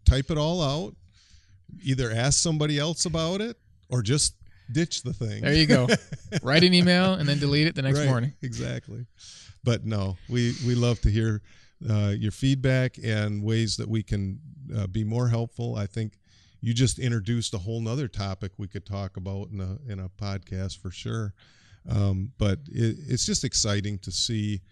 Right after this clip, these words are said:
Speaker 1: um, what God's gonna do, even through the situation that we're in right now.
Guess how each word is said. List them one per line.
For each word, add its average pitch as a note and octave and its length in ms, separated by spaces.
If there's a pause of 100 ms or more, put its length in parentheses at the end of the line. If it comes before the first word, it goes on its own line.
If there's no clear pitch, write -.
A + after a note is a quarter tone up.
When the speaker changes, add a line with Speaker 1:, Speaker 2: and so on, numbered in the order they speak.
(460)
Speaker 1:
um, F#2+ 480 (140)
what A#2+ 280
God's A#2+ 360
gonna G#2+ 220
do, G#2+ 380
even C#3 280
through C3 160
the G#2 80
situation G#2+ 800
that G2+ 120
we're G#2 220
in G2 160
right F#2+ 180
now. F#2 320